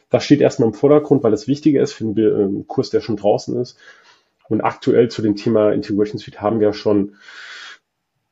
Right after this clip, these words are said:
zwei, drei Kurse draußen, ja. Das Thema C L D neunhundert, dann haben wir den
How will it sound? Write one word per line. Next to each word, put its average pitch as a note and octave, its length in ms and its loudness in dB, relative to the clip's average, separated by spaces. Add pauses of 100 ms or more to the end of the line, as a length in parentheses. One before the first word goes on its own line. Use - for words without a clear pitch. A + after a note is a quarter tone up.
zwei, C3+ 640 -2 (460)
drei A#2 220 4
Kurse G#2+ 340 -2
draußen, G2+ 460 -2
ja. F#2 320 -4
Das - 180 -10
Thema G2+ 400 0
C - 140 -4
L A2 100 2
D G#2 120 4
neunhundert, B2+ 680 2
dann G2 160 0
haben G#2 120 -2
wir G#2 80 4
den G2 380 -2